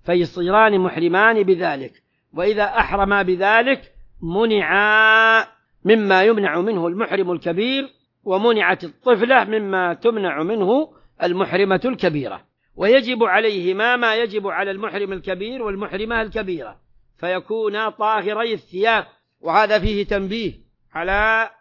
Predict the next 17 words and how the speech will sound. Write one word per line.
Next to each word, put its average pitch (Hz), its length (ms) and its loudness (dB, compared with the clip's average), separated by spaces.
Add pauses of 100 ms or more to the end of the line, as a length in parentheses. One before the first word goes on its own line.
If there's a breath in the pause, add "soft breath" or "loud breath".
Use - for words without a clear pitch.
(360)
أن 208 200 -4
الذين 202 360 -6
يصطحبون 202 560 -6
الأطفال 214 1000 -2 (400)
الذين 175 320 -4
هم 190 100 -4
في 175 80 -10
سن 196 220 -8
التمييز 196 840 -8 (260)
ينبغي 170 800 -4
لهم 190 300 -2
أن 170 140 -6
يراعوا 175 580 -2
هذا 185 260 -2
الأمر 185 400 -4
فيهم، 185 360 -6
وهو 165 200 -4